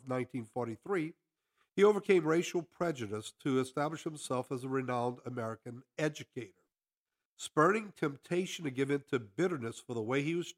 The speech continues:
treated, Carver wisely wrote, "Hate within will eventually destroy the hater. Hate within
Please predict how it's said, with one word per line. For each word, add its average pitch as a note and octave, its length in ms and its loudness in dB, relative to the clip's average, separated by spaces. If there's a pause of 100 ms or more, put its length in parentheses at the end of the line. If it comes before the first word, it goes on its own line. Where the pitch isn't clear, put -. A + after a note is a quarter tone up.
treated, A#2 400 -2 (800)
Carver D#3 500 6
wisely D#3+ 560 4
wrote, B2 340 0 (400)
"Hate G#3 340 2
within C3 800 2 (520)
will C3+ 160 4
eventually C3 500 0
destroy A#2 600 -2
the B2 160 0
hater. B2 440 -2 (220)
Hate G#3 280 4 (120)
within D3+ 640 4